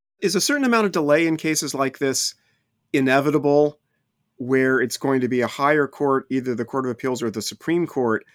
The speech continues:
that actually lays out what the relevant criteria are?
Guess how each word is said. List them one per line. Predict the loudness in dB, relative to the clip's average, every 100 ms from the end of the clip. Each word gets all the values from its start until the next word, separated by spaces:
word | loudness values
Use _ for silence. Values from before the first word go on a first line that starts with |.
| _ _ _
that | -2 2
actually | 0 0 -4
lays | 0 0 0
out | -2 -2
what | -2
the | -2
relevant | 0 0 -2 -4
criteria | -6 0 2 2 0
are? | -2 -8 -8 -14